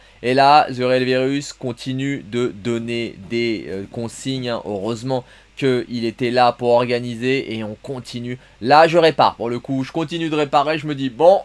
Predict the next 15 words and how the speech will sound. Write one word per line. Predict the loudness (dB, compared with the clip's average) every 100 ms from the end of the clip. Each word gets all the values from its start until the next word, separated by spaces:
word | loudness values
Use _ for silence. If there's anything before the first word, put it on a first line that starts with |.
| -4
je | -6 -2
veux | -2
pas | 0 0
qu'on | 0 -6
perde, | -8 0 2 2 0 -12 -12
il | -4
n'y | 0
a | -2 6
pas | 10 10
moyen | 8 4 4 0
qu'on | -2
perde, | 0 4 4 4
donc | -2
je | 2
répare. | 4 4 4 4 4